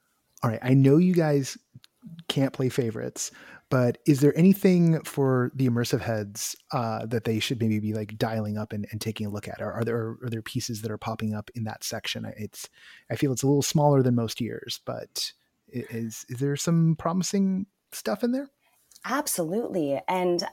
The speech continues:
Speaker 2: it's, it's, it's a smaller section this year, but I think all of the immersive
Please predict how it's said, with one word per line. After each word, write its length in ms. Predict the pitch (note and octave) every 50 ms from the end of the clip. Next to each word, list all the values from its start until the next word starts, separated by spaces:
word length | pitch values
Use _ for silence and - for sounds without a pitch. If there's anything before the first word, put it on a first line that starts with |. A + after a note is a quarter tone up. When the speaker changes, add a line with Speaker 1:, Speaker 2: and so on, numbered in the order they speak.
| _ _ _ _ -
Speaker 2:
it's, 440 | - F#3+ F3+ - - - - - - -
it's, 260 | F#3+ F#3+ - - - -
it's 160 | - F#3+ - -
a 60 | F#3+
smaller 340 | - - F#3 F3+ G3 G#3 G#3
section 440 | - - - - - - - G3+
this 180 | G3+ G#3+ G3 -
year, 180 | A3 A3+ A#3 B3
but 420 | G3 F#3 - F3+ E3 D3+ D#3 - -
I 160 | - D#3 D#3
think 320 | D3+ - E3 E3 D#3 - - - _ - -
all 300 | - E3 E3 E3+ E3+ D#3
of 140 | E3 D3 -
the 80 | D#3
immersive 640 | D3+ C#3+ C#3+ C#3 D3 C#3+ - C#3 C3+ C#3 D3 C#3